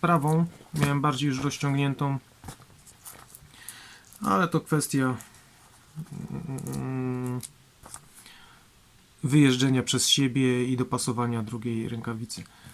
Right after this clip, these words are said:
Tak jak mówię, to jest wkurzające na początku, dopóki się nie wygniecie. To jest jeszcze nic. W tych poprzednich rękawicach mam tutaj jeszcze gumowe wstawki.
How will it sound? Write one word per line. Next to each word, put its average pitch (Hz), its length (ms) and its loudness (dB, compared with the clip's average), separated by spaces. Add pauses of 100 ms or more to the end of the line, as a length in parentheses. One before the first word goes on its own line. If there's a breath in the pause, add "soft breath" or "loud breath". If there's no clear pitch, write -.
Tak 165 140 4
jak 165 120 6
mówię, 127 320 4 (120)
to 190 100 0
jest 165 140 2
wkurzające 156 760 2
na 185 120 2
początku, 170 520 -2
dopóki 175 380 -2
się 165 140 0
nie 147 360 2 (300)
wygniecie. 147 540 0 (280 loud breath)
To 170 80 6
jest 156 120 6
jeszcze 139 280 4
nic. 185 320 6 (400)
W - 60 -18
tych 165 160 4
poprzednich 151 440 0
rękawicach 147 560 0
mam 139 160 0
tutaj 151 320 -2
jeszcze 139 360 -2 (520)
gumowe 147 480 6
wstawki. - 640 0